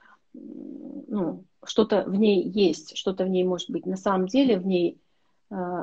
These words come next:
был, э, как дух колдовства и, и дух страха. Она страшно боялась попасть в аварию. То есть и Господь ее и от того, и от другого освободил.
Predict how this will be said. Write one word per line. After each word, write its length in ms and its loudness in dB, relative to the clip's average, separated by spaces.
был, 920 2
э, 420 -4
как 320 -4
дух 260 -2
колдовства 760 2
и, 520 2
и 320 2
дух 240 2
страха. 480 2
Она 180 -2
страшно 360 -2
боялась 580 0
попасть 360 -6
в 60 0
аварию. 460 0
То 120 -12
есть 160 -8
и 60 -2
Господь 460 -4
ее 240 2
и 160 0
от 160 -2
того, 240 -2
и 40 0
от 100 -6
другого 340 -4
освободил. 640 -8